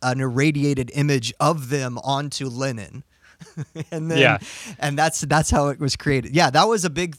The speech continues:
Speaker 1: that was a big, uh, talking point. Obviously, like, the only way you could get an imprint of a man on linen is if he, like, shot,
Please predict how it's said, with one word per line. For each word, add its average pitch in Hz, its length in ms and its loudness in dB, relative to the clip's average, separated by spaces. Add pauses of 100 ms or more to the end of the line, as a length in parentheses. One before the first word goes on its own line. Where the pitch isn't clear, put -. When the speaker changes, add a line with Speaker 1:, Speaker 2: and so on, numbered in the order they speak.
Speaker 1:
that 151 140 0
was 175 140 -4
a 151 40 -6
big, 156 280 -4
uh, 147 100 -2
talking 147 380 -6
point. 120 280 -6
Obviously, 151 600 2
like, 123 320 -4 (180)
the 143 100 2
only 160 160 0
way 151 140 2
you 147 100 2
could 139 140 -4
get 143 120 0
an 131 200 -4
imprint 147 460 -4
of 127 80 -4
a 120 80 -4
man 139 300 -2
on 123 180 -2
linen 131 340 -4
is 113 120 -6
if 123 120 -4
he, 131 140 0
like, 113 180 -2
shot, - 420 0